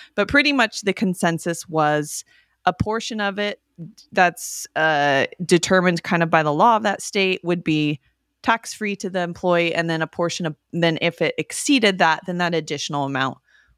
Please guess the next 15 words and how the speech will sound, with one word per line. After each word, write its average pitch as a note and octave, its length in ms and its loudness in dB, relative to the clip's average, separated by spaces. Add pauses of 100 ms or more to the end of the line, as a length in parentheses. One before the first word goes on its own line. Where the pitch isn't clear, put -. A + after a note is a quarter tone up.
(100)
would E3+ 140 4
be D3+ 100 0
taxable. - 720 -4 (300)
But F3 140 -4
then C#4 180 4
again, F3+ 400 0
you E3+ 160 0
have, D#3 340 0
like, D3 300 -4
states - 340 -10
like F#3 180 -2
Texas A3 500 -2
being E3 200 -4
like, D3+ 280 -4
"Well, E3 420 4